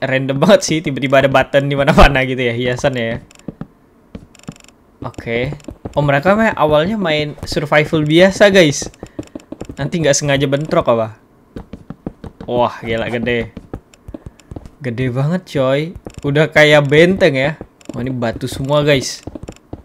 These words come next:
Nah, mereka berebut tempat sih kayaknya, guys, ya. Tuh.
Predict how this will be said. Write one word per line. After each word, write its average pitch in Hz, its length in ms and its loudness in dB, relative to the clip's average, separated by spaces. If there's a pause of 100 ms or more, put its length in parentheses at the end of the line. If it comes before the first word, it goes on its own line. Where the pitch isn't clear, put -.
(580)
Nah, 147 320 0
mereka 185 480 4
berebut 185 320 6
tempat 214 480 4
sih 180 160 6
kayaknya, 175 320 6
guys, 165 320 4
ya. 175 320 4 (720)
Tuh. 156 240 2